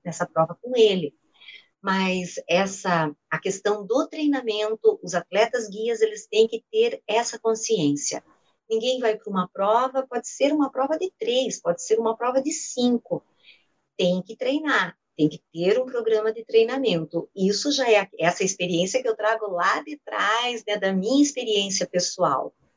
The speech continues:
Aí é que é interessante. O atleta guia, ele tem que ter experiências individuais. Não adianta se lançar numa montanha se ele nunca fez montanha,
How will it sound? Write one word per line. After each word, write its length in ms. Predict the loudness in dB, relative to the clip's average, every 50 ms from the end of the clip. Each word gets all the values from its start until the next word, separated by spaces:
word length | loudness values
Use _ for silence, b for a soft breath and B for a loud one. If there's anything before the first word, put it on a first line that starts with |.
| _ B B B B B B -2
Aí 540 | 0 0 0 0 -2 -6 -6 -2 4 4 4
é 40 | 4
que 120 | 4 0 0
é 60 | 0
interessante. 960 | 0 -2 -2 -2 -2 -2 -2 -4 -4 -2 0 0 0 0 -2 -6 _ -20 -20 _ _ _ _ _ _ _ _
O 80 | 2 2
atleta 400 | 2 2 0 0 0 2 0 -2
guia, 480 | -4 -4 -8 -6 -2 4 6 6 6
ele 160 | 4 2 -2 -4
tem 160 | -4 -4 -4
que 100 | -2 -2
ter 140 | 0 0 0
experiências 720 | 0 -2 -4 -4 -2 0 0 0 0 0 -2 -2 -2 0
individuais. 880 | 0 0 0 0 -2 -4 -8 -14 _ -4 -4 -4 -4 -4 -8 -14 -16 -10 -4
Não 100 | -2 -2
adianta 460 | 0 0 0 0 0 0 0 0 -2
se 160 | -4 -2 0
lançar 480 | 2 2 0 0 -2 -6 -4 -4 -2 0
numa 200 | 0 0 0 0 -2
montanha 720 | -4 -4 -6 -8 _ -2 0 2 2 2 2 0 -2 -8 -12 _ _ _ _ _ _
se 120 | -2 0 0
ele 140 | 2 2
nunca 360 | 0 4 4 4 4 4 0 -4
fez 340 | -2 -2 0 0 0 -2
montanha, 540 | -4 -6 -6 -6 0 2 2 2 2 0 -2